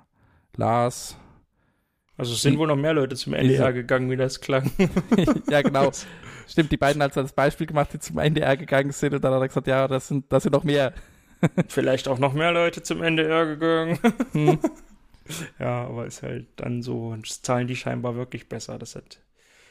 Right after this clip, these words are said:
Speaker 2: Eddie hat, äh, das kommen wir später auch noch zu, drauf reacted in seinem Stream und hat auch nochmal gesagt, ja,
Speaker 1: Hm.
Speaker 2: kann man halt keinem verdenken, wenn man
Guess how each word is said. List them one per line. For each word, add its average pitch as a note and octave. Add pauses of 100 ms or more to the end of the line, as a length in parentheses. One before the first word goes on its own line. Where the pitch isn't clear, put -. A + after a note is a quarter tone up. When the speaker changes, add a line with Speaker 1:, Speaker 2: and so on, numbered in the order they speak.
(100)
Speaker 2:
Eddie D3
hat, C#3
äh, C#3
das B2
kommen C3+
wir C3
später C3
auch C3
noch C3
zu, B2+
drauf C3
reacted C3+
in B2+
seinem B2
Stream B2+
und A#2+
hat A#2
auch C3
nochmal B2
gesagt, B2
ja, B2
Speaker 1:
Hm. -
Speaker 2:
kann C3
man C3
halt B2
keinem B2
verdenken, C3+
wenn B2+
man B2+